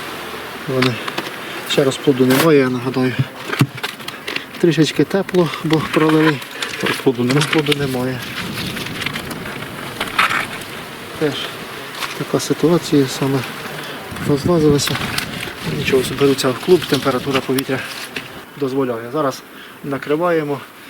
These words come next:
Speaker 1: закутуємо так, як і було. Е,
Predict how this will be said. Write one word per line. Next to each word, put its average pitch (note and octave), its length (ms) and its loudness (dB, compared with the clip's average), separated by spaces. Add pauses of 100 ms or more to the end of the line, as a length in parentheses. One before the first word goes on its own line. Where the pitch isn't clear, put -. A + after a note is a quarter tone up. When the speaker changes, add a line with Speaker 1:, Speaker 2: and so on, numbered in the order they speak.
(280)
Speaker 1:
закутуємо C3+ 640 -4
так, C3 160 -10
як B2 140 -12
і C3 160 -8
було. D#3 220 2 (1080)
Е, B2+ 40 -8